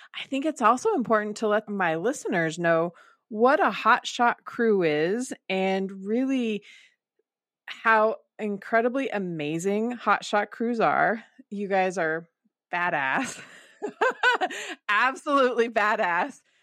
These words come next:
because while I get to ride around in a fire engine with a lot of bunker gear and go into a burning building occasionally, your job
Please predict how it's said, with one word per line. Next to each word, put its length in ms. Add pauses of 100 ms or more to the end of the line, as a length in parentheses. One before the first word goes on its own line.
(120)
because 360
while 420 (480)
I 160
get 180
to 100
ride 260
around 400
in 80
a 80
fire 420
engine 380
with 160
a 80
lot 220
of 100
bunker 320
gear 340
and 120
go 160
into 240
a 60
burning 360
building 340
occasionally, 960 (320)
your 300
job 460